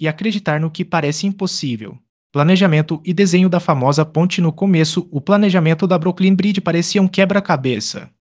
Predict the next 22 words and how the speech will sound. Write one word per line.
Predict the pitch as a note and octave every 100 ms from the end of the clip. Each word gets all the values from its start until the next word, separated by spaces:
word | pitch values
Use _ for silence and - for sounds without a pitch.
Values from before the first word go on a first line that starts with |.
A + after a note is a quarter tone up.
| _ -
Cada | C#3 C#3
tronco | D3+ F3 E3+
de | E3+
pedra | E3+ D3 D3 D#3+ F3
e |
cabo | - F#3+ F#3+
de | F3 D#3
aço | D#3 - C#3
vinham | C#3+ G3 E3+
com | F#3
um |
mapa | D#3 C3+ -
para | F#3+ F#3+
caber | G3 D3 C3+
entre | C#3+ G3+
dois | F#3+ G3+ D#3
bairros. | C3+ A2+ G#2+ G#2+ - - _ _ -
Os | B2
engenheiros | C#3 D#3 F#3 G3 G3
estudaram | G3 G#3 D#3 E3 F3+
o |
solo, | F3 D#3+ B2 A2+